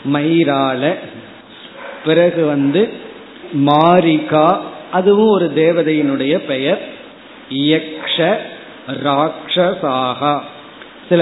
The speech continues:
பேர் யக்ஷர்களை வழிபடுகிறார்கள், சில பேர் ராட்சசர்களை வழிபடுகிறார்கள்.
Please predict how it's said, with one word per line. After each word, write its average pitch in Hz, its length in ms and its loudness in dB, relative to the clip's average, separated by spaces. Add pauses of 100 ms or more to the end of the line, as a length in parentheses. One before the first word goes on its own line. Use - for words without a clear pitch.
பேர் 165 260 4
யக்ஷர்களை 156 720 0
வழிபடுகிறார்கள், 139 1000 -2
சில 143 180 -2
பேர் 151 200 0
ராட்சசர்களை 151 840 -2
வழிபடுகிறார்கள். 139 1000 0